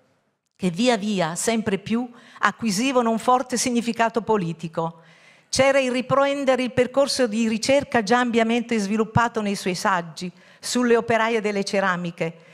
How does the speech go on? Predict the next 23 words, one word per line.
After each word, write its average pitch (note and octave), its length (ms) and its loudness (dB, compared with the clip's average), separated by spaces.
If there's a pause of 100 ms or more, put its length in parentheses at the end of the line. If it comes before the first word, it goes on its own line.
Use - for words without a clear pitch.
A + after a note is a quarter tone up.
(100)
e A3 120 2
sulla A#3 340 0
politica A#3+ 520 0
delle G#3+ 220 2
donne A3 300 0
nel G#3 120 -4
sindacato. F3+ 840 -4 (580)
C'era G#3+ 280 2
tanta B3 440 0
conoscenza G#3 640 0
della F#3 220 -2
materia G#3 640 -2 (160)
e G3 200 -4
tanta G#3+ 420 -2
umiltà G#3 600 -2
d'ascolto. E3+ 880 -4 (400)
C'era A#3+ 260 0
una A3+ 160 -2
capacità A#3 640 -2
di B3 80 -4
insegnare A3+ 600 0
e A3 60 -8
trasmettere G#3+ 800 -2